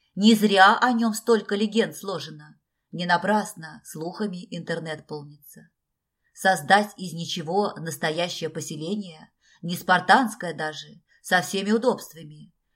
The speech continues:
не умели даже замысловатые заклятия спецслужб. Коваль, между тем, закончил со строительством, обернулся к нам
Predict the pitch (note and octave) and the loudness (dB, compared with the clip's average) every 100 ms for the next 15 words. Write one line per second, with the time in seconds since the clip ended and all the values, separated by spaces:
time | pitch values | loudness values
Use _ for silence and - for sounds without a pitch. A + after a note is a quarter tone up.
0 | - F3+ F#3 F3 F#3 F3+ F3 - D3 F3 | -12 -8 -6 -6 -6 -6 -6 -8 2 2
1 | E3+ E3+ E3+ C3 E3 E3 D3+ D3+ D#3 F3 | 2 -4 -10 -6 -6 -6 -4 -2 0 -2
2 | F3 F3 E3+ D#3 D3+ - D#3+ D#3 D#3 - | -4 -14 -10 -10 -8 -8 -8 -10 -18 -14
3 | D3+ - C#3 C#3+ _ _ _ _ _ _ | -14 -14 -18 -18 _ _ _ _ _ _
4 | _ _ _ - G#3+ A3 C4+ C4+ G3+ A3 | _ _ _ 6 8 8 4 -2 0 2
5 | A3+ A3 A3+ A#3 A#3+ A3 - _ - F3+ | 4 2 -2 -2 -2 -4 -14 _ -6 4
6 | C#4 - F#3 E3+ - F3 E3 - F3+ - | 4 4 -4 -4 -8 -10 -10 -8 -6 -4
7 | D#3+ D3+ D3 F#3 - G#3 A3+ A3+ _ _ | -4 -4 -10 -14 -12 -10 -10 -12 _ _
8 | - A#3+ G3+ G3+ E3+ E3 E3+ A3+ A3+ A3 | 4 6 6 4 2 -6 -6 -6 -4 -2
9 | B3 A#3+ | -2 -6